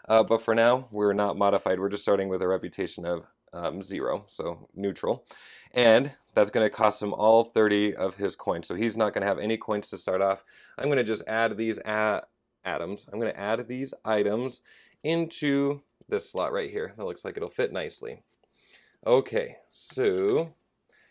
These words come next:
the scenario book tells us that the, uh, Spellweaver should start with the Cloak of Invisibility, item five, and the Minor Power Potion, item fourteen.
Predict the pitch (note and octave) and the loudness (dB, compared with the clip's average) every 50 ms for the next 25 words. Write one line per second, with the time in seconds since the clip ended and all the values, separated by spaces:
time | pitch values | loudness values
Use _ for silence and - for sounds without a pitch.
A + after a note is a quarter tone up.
0 | _ _ _ _ _ _ _ _ _ _ _ - A2+ - - A#2+ A#2+ B2 A#2+ A2+ | _ _ _ _ _ _ _ _ _ _ _ -2 0 0 2 6 6 6 6 6
1 | A2+ G#2 G#2+ A#2 A2+ - - - A2+ G#2 G#2 G2+ A#2 B2+ D#3 D#3+ - - - - | 4 2 2 0 -2 -2 -2 4 4 6 6 6 6 6 6 6 4 0 -2 0
2 | - A2+ A2+ A2 A2 G#2+ - - - - A2+ A2 G#2+ G#2 G#2 G2+ - - - G#2 | 4 6 8 8 8 6 4 0 -8 -4 -2 0 2 2 2 2 0 2 2 4
3 | G2+ G2 G2 - - - D#3 E3+ E3+ D#3 D3 C3+ D3+ C#3 - - G#2 - - B2+ | 4 4 4 2 2 4 4 6 6 6 6 4 4 0 -2 -4 -4 0 2 4
4 | A2+ A2 A2 - G2+ G2+ - C3 C#3 D3+ D3 - C#3 D3+ D3 C3+ C3+ B2+ B2+ C3+ | 4 4 4 2 0 -2 2 4 4 4 2 0 -2 -2 0 0 -2 -2 -2 0
5 | A#2 A#2 A2+ A2+ A2 G#2+ A2 G#2+ G#2+ - _ - G2 G#2+ B2 B2+ B2 - G#2+ G2 | 4 6 6 6 6 4 2 0 -2 -8 _ 0 2 2 2 2 2 4 6 8
6 | F#2+ G2 G2 F#2+ - _ - - - - - - _ - A2 G#2+ G#2+ G#2 G#2 G2+ | 8 8 6 4 -2 _ -20 -20 -20 -20 -20 -14 _ 2 4 4 4 4 4 2
7 | G2+ G#2 A2+ A2+ A#2 A#2+ B2 B2 A#2+ - - A2+ G#2+ G#2+ G#2+ G#2 - - G#2+ G2+ | 4 4 6 6 6 6 6 4 4 2 2 6 8 8 8 8 4 4 4 4
8 | G2+ G2 - - G2 F#2+ F#2+ G2 - - _ - G2 G2+ G2 G2+ G2 - - G#2 | 4 4 0 -2 -2 -2 -2 -6 -10 -14 _ 0 2 2 2 2 0 0 -2 -4
9 | F2+ - - F#2 - - - | -4 -4 -8 -16 -16 -16 -18